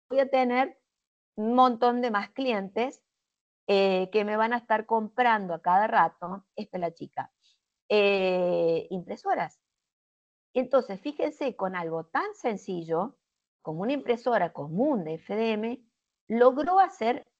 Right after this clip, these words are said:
miles de productos. Fíjense la cantidad, la variedad de productos que tiene y la cantidad que hace por día, seguramente, y ya emplea mucha gente y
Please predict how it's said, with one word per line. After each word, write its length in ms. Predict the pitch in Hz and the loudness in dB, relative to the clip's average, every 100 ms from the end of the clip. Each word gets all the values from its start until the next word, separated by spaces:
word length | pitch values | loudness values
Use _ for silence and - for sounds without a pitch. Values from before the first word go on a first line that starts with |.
| _ _ _ | _ _ _
miles 540 | 220 262 339 247 180 160 | -2 0 2 0 -2 -4
de 100 | 160 | -6
productos. 680 | 156 151 151 143 - 147 - | -4 -4 -4 -8 -14 -16 -14
Fíjense 380 | 269 - 370 269 | -12 -10 -8 -4
la 200 | 269 254 | -2 -2
cantidad, 640 | 180 165 - 190 196 240 339 | -2 -4 -6 -6 0 2 4
la 160 | 226 | 4
variedad 560 | 180 175 175 180 - 349 | 4 2 -2 -2 0 0
de 100 | 277 | -2
productos 600 | - 180 196 254 - 208 | -2 0 0 -2 -6 -10
que 120 | 180 | -10
tiene 500 | 180 226 277 285 302 _ _ _ _ _ _ _ _ | -8 -4 -2 -4 -8 _ _ _ _ _ _ _ _
y 440 | 233 247 285 285 _ | 0 2 2 -2 _
la 300 | 202 180 175 | 2 4 4
cantidad 600 | 185 180 175 202 208 302 | 4 2 0 0 2 2
que 120 | - 208 | 2 0
hace 440 | 311 - 127 - _ _ _ _ | 0 -2 -14 -14 _ _ _ _
por 220 | 165 156 | -4 -2
día, 420 | 185 277 262 262 | 0 4 6 6
seguramente, 960 | 285 170 160 175 214 262 240 247 277 - _ _ _ _ _ _ | 4 -4 -2 0 0 0 0 2 2 0 _ _ _ _ _ _
y 140 | 220 226 | -6 2
ya 240 | 269 302 | 4 6
emplea 720 | 269 254 262 254 254 262 - _ _ _ | 2 0 6 8 10 6 2 _ _ _
mucha 500 | - 175 285 294 285 | -8 -4 -2 -2 -6
gente 640 | - 247 226 - 247 - _ _ _ _ _ - | 0 0 0 2 2 0 _ _ _ _ _ -6
y 400 | 247 285 294 | -2 0 -2